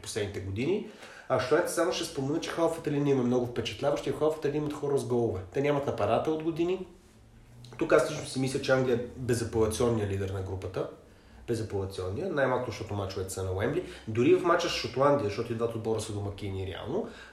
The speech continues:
а, ще си играе на Уембли. А, тук в момента между Хърватска, Шотландия и Чехия за мен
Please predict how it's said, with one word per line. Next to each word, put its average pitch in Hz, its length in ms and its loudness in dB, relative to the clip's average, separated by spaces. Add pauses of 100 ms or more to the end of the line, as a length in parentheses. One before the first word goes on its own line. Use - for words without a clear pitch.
а, 120 280 0
ще - 160 -8
си 127 120 -2
играе 127 280 4 (320)
на 120 120 2
Уембли. 107 300 4 (600)
А, 110 380 2 (600)
тук 202 200 4
в 143 40 -6
момента 143 600 4
между 110 200 0
Хърватска, 139 460 4
Шотландия 135 400 0
и 117 40 -8
Чехия 151 280 2
за 139 120 0
мен 135 300 0